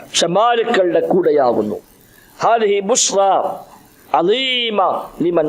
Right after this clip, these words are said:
സബർ, ക്ഷമിച്ചവർക്കുള്ള വമ്പിച്ച ഒരു സന്തോഷ വാർത്തയാണിത്. അല്ലാഹ് അവരുടെ കൂടെയാണെന്നാണ് ഷെയ്ഖ് അവിടെ പ്രത്യേകം പറഞ്ഞു. വലം യഖുൽ മഅൽ മുസല്ലീൻ, അല്ലാഹ് നിസ്കരിക്കുന്നവരുടെ കൂടെയാണെന്ന് പറഞ്ഞിട്ടില്ല, നിസ്കാരക്കാരുടെ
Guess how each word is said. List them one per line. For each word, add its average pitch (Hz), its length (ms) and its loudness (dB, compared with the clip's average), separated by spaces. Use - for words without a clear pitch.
സബർ, 139 240 0
ക്ഷമിച്ചവർക്കുള്ള 190 880 0
വമ്പിച്ച 247 560 -2
ഒരു 180 160 0
സന്തോഷ 185 360 2
വാർത്തയാണിത്. 135 500 2
അല്ലാഹ് 269 280 0
അവരുടെ 254 240 2
കൂടെയാണെന്നാണ് 180 600 0
ഷെയ്ഖ് 170 240 0
അവിടെ 165 160 4
പ്രത്യേകം 165 300 0
പറഞ്ഞു. 160 180 2
വലം 180 240 2
യഖുൽ 247 260 2
മഅൽ 160 240 2
മുസല്ലീൻ, 143 720 0
അല്ലാഹ് 202 300 2
നിസ്കരിക്കുന്നവരുടെ 240 640 0
കൂടെയാണെന്ന് 202 440 2
പറഞ്ഞിട്ടില്ല, 170 360 0
നിസ്കാരക്കാരുടെ 247 840 2